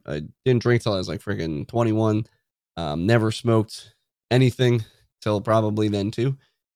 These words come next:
And the first, yeah, the first thing I smoked was <laughs> a pipe, ironically. Um, and when I, when I started smoking, I was like, "Oh, this is probably, could be bad for me, but whatever. Like, I'm just gonna do it 'cause it's cool and smells good and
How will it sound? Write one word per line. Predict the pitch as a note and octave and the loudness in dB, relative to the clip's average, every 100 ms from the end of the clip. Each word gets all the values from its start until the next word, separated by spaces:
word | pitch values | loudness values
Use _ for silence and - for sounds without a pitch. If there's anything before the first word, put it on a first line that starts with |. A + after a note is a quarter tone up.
| _ | _
And | G2+ F#2 D#2+ - | -4 -2 -4 -6
the | - | -8
first, | C#3 F#3+ A#2 | -2 0 2
yeah, | E3 G3 | 2 2
the | A#2 | -2
first | - B2 | -4 -4
thing | A#2+ | -2
I | G#2+ | -4
smoked | - A2+ G#2+ | -4 -8 -6
was | F2+ G2 - - _ | -6 -6 -10 -14 _
<laughs> | |
a | G#2+ | -8
pipe, | - A#2 G#2 - _ | -4 -4 -4 -8 _
ironically. | E2 F#2 G#2 - C#2 - _ _ _ _ D2+ | -6 -4 -4 -6 -10 -10 _ _ _ _ -8
Um, | D#2 D#2 D#2 - - | -6 -4 -6 -8 -6
and | F#2 E2 F2+ - | -4 -2 -4 -4
when | G2 | -4
I, | F#2+ F2 | -2 -2
when | - F#2 | -4 -6
I | |
started | G#2+ G2+ G#2 | -4 -4 -6
smoking, | - F2+ C3 - D2+ | -6 -4 -4 -4 -6
I | D#2 | -6
was | D2 D2 | -6 -8
like, | B1+ A#1 _ _ _ _ | -10 -10 _ _ _ _
"Oh, | C3+ C3 | 2 4
this | B2 | 0
is | |
probably, | - C3 A#2+ G#2+ | -2 0 0 -2
could | - D3 B2+ | -2 -2 2
be | A#2+ | 2
bad | A2 G#2+ | 2 2
for | A2 | 0
me, | G#2 G#2 | -2 0
but | F#2 | -2
whatever. | F#2 F#2+ F#2+ F2+ | -2 -2 -4 -4
Like, | F2+ | -4
I'm | G2 | -6
just | A2 | -6
gonna | E2+ D#2+ | -6 -4
do | F#2 F#2 | -2 -2
it | F2 - | -4 -8
'cause | - | -14
it's | - | -14
cool | - A#2+ G#2+ G2+ E2 | -2 2 2 2 0
and | D2+ B1+ | -2 -6
smells | - G#2 F#2+ | -4 -2 -2
good | - F#2 F2 | -4 -4 -4
and | D#2 | -6